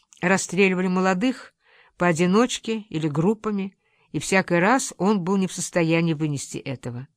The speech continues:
Кнут ничего не знал об организованности всего этого процесса, о его масштабе. Он видел лишь его страшные последствия. Поэтому он строго и предостерегающе писал свои обращения к молодежи, считая это полезным.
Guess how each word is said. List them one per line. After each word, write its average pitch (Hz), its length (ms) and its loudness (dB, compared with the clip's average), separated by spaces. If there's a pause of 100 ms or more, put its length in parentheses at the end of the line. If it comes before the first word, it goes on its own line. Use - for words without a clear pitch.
(960)
Кнут 277 300 4
ничего 254 400 2
не 254 140 4
знал 240 400 2
об 208 220 0
организованности 214 920 0
всего 175 320 -2
этого 165 340 0
процесса, 147 600 -6
о - 20 -2
его 165 160 0
масштабе. 185 760 0 (840)
Он 220 200 4
видел 247 280 4
лишь 240 320 0
его 220 280 0
страшные 233 540 -2
последствия. 220 840 -4 (600)
Поэтому 226 440 2
он 220 80 2
строго 208 460 0
и - 20 -4
предостерегающе 190 920 -2
писал 185 400 -2
свои 170 220 -6
обращения 170 580 -2
к - 80 -10
молодежи, 165 640 -2 (300)
считая 185 440 2
это 170 240 -6
полезным. 143 640 -2